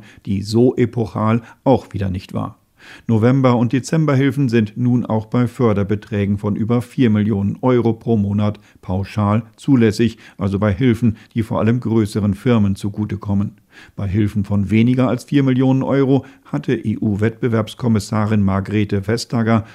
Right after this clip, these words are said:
schon vorher ein Auge zugedrückt. Oberhalb von vier Millionen Euro waren Corona-Hilfen dagegen einzeln in Brüssel anzumelden. Dieses aufwendige Verfahren fällt nun weg.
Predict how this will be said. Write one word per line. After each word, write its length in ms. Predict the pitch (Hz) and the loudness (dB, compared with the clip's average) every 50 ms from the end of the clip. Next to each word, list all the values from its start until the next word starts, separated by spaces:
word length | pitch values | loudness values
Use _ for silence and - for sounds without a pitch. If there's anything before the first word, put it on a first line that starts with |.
| - | -20
schon 260 | _ - - 135 135 | _ -4 -2 0 0
vorher 500 | 127 - - - 135 117 98 90 95 92 | -2 -4 -4 -2 0 0 2 0 0 0
ein 180 | 92 98 98 - | 0 0 -2 0
Auge 320 | - 107 101 98 95 98 | 0 0 0 0 -2 -4
zugedrückt. 640 | - - - 110 107 110 107 107 107 107 95 - - _ _ - - _ - | -6 -4 -4 -2 0 0 0 0 -2 -2 -4 -6 -14 _ _ -20 -20 _ -2
Oberhalb 520 | - 120 123 113 120 120 117 120 127 123 | 2 2 4 4 2 2 2 0 0 -2
von 200 | - 131 131 127 | -2 -2 -2 -2
vier 200 | 113 - 143 135 | -2 -2 -2 0
Millionen 420 | 127 127 127 131 131 127 127 127 123 | 2 2 2 2 2 2 2 0 0
Euro 420 | - 120 127 131 117 131 127 - - - _ - | 0 0 0 2 2 2 2 0 -2 -14 _ -6
waren 320 | - 120 120 117 127 131 | -2 -2 0 0 0 -2
Corona-Hilfen 800 | 123 - - 127 113 113 127 131 127 120 113 117 110 - - 131 | -2 0 0 0 2 2 2 2 2 2 2 2 0 0 -2 0
dagegen 480 | 123 123 113 110 120 120 113 127 127 - - - _ | 0 0 0 0 0 2 2 2 0 -2 -4 -12 _
einzeln 560 | - 117 110 101 98 - - 110 104 101 101 | -4 -2 0 0 -2 -2 -2 0 0 0 0
in 200 | - - 117 117 | 0 -2 -2 -2
Brüssel 460 | 117 - 110 110 101 - - 110 110 - - | -2 -4 -4 -4 -4 -2 -2 -4 -4 -4 -4
anzumelden. 760 | 139 135 139 - - 131 107 101 98 95 101 - - 101 - _ _ _ _ - - - - - - | -4 -4 -4 -2 -2 0 0 0 0 -2 -4 -6 -8 -10 -12 _ _ _ _ -20 -20 -20 -20 -12 -6
Dieses 500 | 120 127 135 131 147 147 139 - - - | -2 -2 0 0 0 -2 -2 -4 -6 -4
aufwendige 520 | 117 113 101 - - 101 95 98 98 107 | -2 -2 -2 0 0 0 0 0 0 -2
Verfahren 680 | 95 - 95 95 - - 113 113 113 104 101 117 104 - - _ | -2 -2 -4 -4 -2 -2 0 0 0 2 2 0 0 -2 -6 _
fällt 360 | _ - 101 95 92 - - | _ -4 -2 -2 -2 -2 0
nun 200 | 117 127 131 127 | 0 0 2 0
weg. 220 | 104 104 95 - | 0 -4 -6 -8